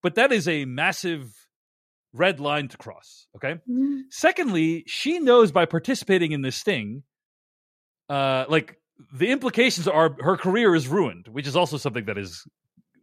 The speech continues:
Speaker 1: that is brought out. Or, or, like, her career is ruined, comma,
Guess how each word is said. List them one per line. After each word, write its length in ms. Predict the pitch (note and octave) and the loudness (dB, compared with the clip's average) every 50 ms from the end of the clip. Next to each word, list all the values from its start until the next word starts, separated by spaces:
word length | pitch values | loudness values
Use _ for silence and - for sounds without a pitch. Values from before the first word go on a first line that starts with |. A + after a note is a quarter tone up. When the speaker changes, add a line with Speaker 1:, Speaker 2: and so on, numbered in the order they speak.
| _ - | _ -4
Speaker 1:
that 160 | A#2 A#2+ G#2 | -4 -4 -2
is 100 | G#2+ F#2+ | -4 -6
brought 200 | - A2+ G2+ F#2 | -6 -6 -6 -6
out. 80 | G2 - - | -6 -4 -2
Or, 180 | C3 C#3 - - - - - - | -2 -2 -2 -4 -16 -20 -8 0
or, 260 | E3 E3+ E3+ D#3 D#3+ - - _ _ _ _ - | 4 6 6 6 4 2 -16 _ _ _ _ 0
like, 300 | C#3+ D#3 D3+ C#3 - - _ _ _ _ _ _ | 2 2 2 2 0 -10 _ _ _ _ _ _
her 140 | - A3 G3+ | 4 4 4
career 300 | - A3+ C4 D#4 E4 D#4 | 4 2 2 4 6 4
is 140 | B3 D#3 D#3+ | 4 4 2
ruined, 520 | G3+ G3 F#3 F3 D3+ C#3+ C#3+ C3 D3 C3+ _ _ _ _ _ _ _ _ _ _ - | 4 4 4 4 4 0 -4 -6 -10 -14 _ _ _ _ _ _ _ _ _ _ -16
comma, 680 | - - A3 B3 C4 A#3+ F#3 C#3 B2 A#2+ A#2+ C3 - | -4 2 4 4 6 4 4 2 0 0 -2 -4 -6